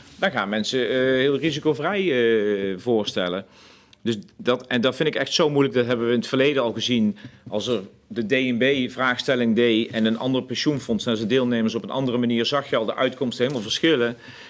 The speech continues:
Eh, alleen maar door de vraagstelling. Dus dat wordt al. En we moeten dan de, de A F M gaat er misschien ook een grote rol in krijgen. Hoe ga je met mensen om? Wat voor vragen ga je stellen aan, eh, ik denk dat de A F M ook een hele belangrijke rol moet gaan spelen. Het is natuurlijk geen prudentieel toezicht meer in de zin,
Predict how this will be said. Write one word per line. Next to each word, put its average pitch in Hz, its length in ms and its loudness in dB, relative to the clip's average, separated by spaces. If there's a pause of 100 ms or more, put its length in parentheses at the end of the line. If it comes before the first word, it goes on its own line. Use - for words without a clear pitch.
Eh, 123 260 2
alleen 135 240 2
maar 135 100 2
door 127 100 2
de 117 80 2
vraagstelling. 107 720 -2
Dus 101 140 -4
dat 113 140 -8
wordt 135 220 -4
al. 120 320 0 (500)
En 120 120 -2
we 123 80 4
moeten 139 220 2
dan 123 100 2
de, 117 320 4
de 113 120 0
A 123 180 2
F 117 40 -6
M 147 160 0
gaat 180 140 2
er 175 60 -4
misschien 165 200 0
ook 151 80 -2
een 151 60 2
grote 147 280 2
rol 147 240 2
in 131 60 -2
krijgen. 131 380 0
Hoe 120 100 0
ga 123 140 0
je 120 140 2
met 110 160 0
mensen 117 340 0
om? 139 80 0
Wat 139 160 -4
voor 110 160 -8
vragen 139 360 -2
ga 143 140 -6
je 131 100 -2
stellen 123 420 0
aan, 104 300 0
eh, 98 100 0
ik 101 120 -2
denk 117 200 0
dat 113 100 -2
de 117 60 0
A 110 100 0
F - 60 -8
M 117 140 0
ook 165 120 -4
een 185 60 0
hele 156 180 2
belangrijke 104 580 0
rol 110 160 2
moet 101 160 0
gaan - 140 -10
spelen. 95 460 -2 (460)
Het 104 140 -8
is 123 140 -4
natuurlijk 120 260 0
geen - 80 -6
prudentieel 131 580 0
toezicht 110 320 -2
meer 107 160 0
in 101 60 -4
de 98 80 -4
zin, 101 380 -2